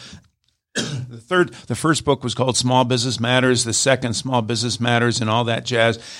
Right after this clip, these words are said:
And they were a collection of articles and blog postings that I'd written over maybe a twenty-year time period. So the third book, I, I think I lost my mind because I decided to do something different.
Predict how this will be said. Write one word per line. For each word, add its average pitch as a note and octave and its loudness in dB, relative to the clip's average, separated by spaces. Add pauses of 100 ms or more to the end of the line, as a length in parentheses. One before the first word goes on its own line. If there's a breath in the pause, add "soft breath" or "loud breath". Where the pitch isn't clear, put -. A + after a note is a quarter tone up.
And D3+ -2
they F#3 -2
were D3 4
a A2 2
collection C#3 0
of G#2 -2
articles A#2+ 2
and F#2 -6 (360 soft breath)
blog B2 2
postings A2 -2
that G#2+ -2
I'd A2+ 0
written A2+ -2
over A2 -2
maybe C3+ -12
a G2+ -10
twenty-year A#2 2
time A#2+ 2
period. G2+ 2 (480 loud breath)
So - -4
the B2+ 0
third F#3 4
book, B2 4
I, D#3+ -2 (240)
I D3 -4
think D#3 -2
I C3 4
lost B2+ 4
my A#2 4
mind G#2 0
because A#2 -6
I A2+ 0
decided C3+ 0
to A#2+ -8
do A#3 -4
something B2 -2
different. A2+ 0